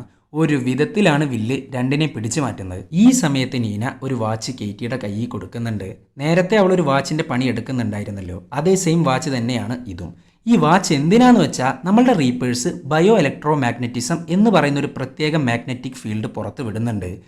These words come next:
ഈ ഭൂമിയിലുള്ള എല്ലാ ജീവജാലങ്ങളെക്കാൾ അത് സ്ട്രോങ്ങാ. ആ മാഗ്നറ്റിക് ഫീൽഡ് ട്രാക്ക് ചെയ്യാൻ പറ്റിയ ഒരു വാച്ചാണ് അവൾ കണ്ടുപിടിച്ചിട്ടുള്ളത്. ഹാഫ് മൈലിനകത്ത് റീപ്പേഴ്സ് ഉണ്ടെങ്കിൽ ഈ വാച്ചിൻ്റെ സൂചി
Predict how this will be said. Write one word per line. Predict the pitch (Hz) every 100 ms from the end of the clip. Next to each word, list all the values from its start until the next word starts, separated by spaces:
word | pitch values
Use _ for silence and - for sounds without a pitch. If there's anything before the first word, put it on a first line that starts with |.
| _ _ -
ഈ | 190
ഭൂമിയിലുള്ള | 147 147 160 170 151 147
എല്ലാ | 131 139
ജീവജാലങ്ങളെക്കാൾ | 147 127 123 123 120 120 117 110 104 95 -
അത് | 117
സ്ട്രോങ്ങാ. | - 107 101 101 90 - _ _ -
ആ | 240
മാഗ്നറ്റിക് | 226 170 165 165 175 170
ഫീൽഡ് | 147 135 143
ട്രാക്ക് | 135 127
ചെയ്യാൻ | 131 143
പറ്റിയ | 131 123 127
ഒരു | 123
വാച്ചാണ് | 107 110 - 110 123 -
അവൾ | 117
കണ്ടുപിടിച്ചിട്ടുള്ളത്. | 117 98 98 120 113 113 110 92 92
ഹാഫ് | - 113 165 170
മൈലിനകത്ത് | 160 160 165 156 165 131
റീപ്പേഴ്സ് | 117 143 139 135
ഉണ്ടെങ്കിൽ | 110 104 120 135
ഈ | 147
വാച്ചിൻ്റെ | 131 117 113 123
സൂചി | 123 107 101